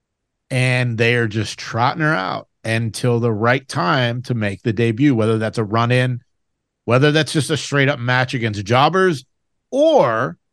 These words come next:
they put her in against somebody like Charlotte Flair, which I think is a mistake,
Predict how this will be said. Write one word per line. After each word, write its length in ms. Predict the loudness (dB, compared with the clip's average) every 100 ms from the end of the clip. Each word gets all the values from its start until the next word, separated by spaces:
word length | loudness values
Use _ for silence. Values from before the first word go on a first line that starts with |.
| _ _ _ _ _ _ _ _
they 200 | -2 0
put 260 | 2 2 4
her 160 | 4 2
in 180 | 2 -2
against 360 | -2 -4 -4
somebody 520 | 0 2 4 2 2
like 240 | 0 -2 -2
Charlotte 400 | -2 -2 -2 -4
Flair, 340 | -2 -2 -2
which 180 | -6 -2
I 120 | 2
think 180 | 2 4
is 120 | 2 2
a 60 |
mistake, 580 | 2 2 0 0 -2 -8